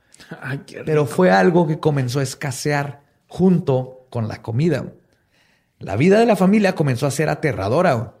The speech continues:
Speaker 2: Dos mujeres incluso se escaparon y caminaron dieciséis horas a través del desierto.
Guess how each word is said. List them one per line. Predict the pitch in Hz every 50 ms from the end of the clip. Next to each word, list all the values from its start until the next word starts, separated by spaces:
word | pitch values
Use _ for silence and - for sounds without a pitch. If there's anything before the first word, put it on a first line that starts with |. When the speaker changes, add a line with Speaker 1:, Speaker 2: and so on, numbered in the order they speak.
| _ _ _ _ _ _ _ _ _
Speaker 2:
Dos | - 131 170 175 185
mujeres | 220 226 214 - 226 220 233 - -
incluso | 170 143 175 196 220 160 185
se | 160 - 190
escaparon | 196 196 - 220 185 156 170 165 165 160 160 156 165 170 - -
y | 165 160
caminaron | 143 - 160 139 143 143 139 139 160 180 190 185
dieciséis | 160 196 185 180 180 - 185 175 156 - - 226 269 262 - - - _
horas | - 190 208 233 262 214 160 - - - - _ _ _ _ _ _ -
a | - 151
través | - 151 151 147 160 165 160
del | 220 240 220
desierto. | 180 165 - - - 165 180 185 - - 180 170 -